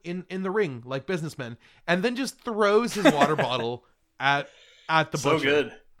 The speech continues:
Speaker 2: Yeah.
Speaker 1: I love that. Such heat. Oh, man.
Speaker 2: That match is gonna be sick. Uh, I hope it gets, I'm sure it's gonna get a lot of time. Yeah, that'll be really cool. And then, uh, up until this point, I remember messaging you being like, "What's going on with Brody and the Dark Order?"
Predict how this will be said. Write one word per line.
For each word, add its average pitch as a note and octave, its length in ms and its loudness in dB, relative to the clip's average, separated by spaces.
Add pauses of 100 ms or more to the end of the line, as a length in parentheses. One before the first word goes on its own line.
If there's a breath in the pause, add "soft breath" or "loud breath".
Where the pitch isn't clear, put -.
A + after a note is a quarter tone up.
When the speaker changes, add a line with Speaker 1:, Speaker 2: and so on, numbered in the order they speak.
Speaker 2:
Yeah. C#3 260 2
Speaker 1:
I D3+ 40 -2
love D3 260 -4
that. G#2 360 -12 (360)
Such - 640 -8
heat. C3+ 300 -10 (120)
Oh, C3 220 -4
man. A2 380 -10 (760 soft breath)
Speaker 2:
That C#3+ 160 0
match D#3+ 260 2
is D3 80 -6
gonna D3 160 -4
be C3+ 80 -2
sick. C#3+ 540 -2 (240)
Uh, B2 360 -2
I C3 60 -2
hope F3 180 0
it E3+ 60 2
gets, D3+ 220 -4 (100)
I'm C3+ 80 -6
sure F3 160 0
it's D#3 100 -2
gonna B2+ 140 -4
get B2 100 -2
a A#2+ 40 -2
lot A#2 120 -2
of A2+ 60 -18
time. B2 400 -2
Yeah, B2 420 -2
that'll C3 160 -4
be C3 140 -2
really B2 200 -6
cool. A#2+ 380 -6 (480 soft breath)
And D3 80 -6
then, A3+ 200 2 (100)
uh, E3 260 6
up F3+ 180 2
until G#3 220 0
this F3 160 -8
point, E3+ 280 0
I - 20 2
remember D#3+ 240 0
messaging D3+ 420 -2
you C#3 100 -2
being C#3 160 -2
like, C3 160 -2
"What's C#3+ 140 -2
going C#3+ 220 0
on C3+ 160 2
with B2+ 140 -8
Brody C3 240 0
and B2+ 80 -4
the A#2+ 40 -6
Dark B2 280 -2
Order?" A#2+ 420 -2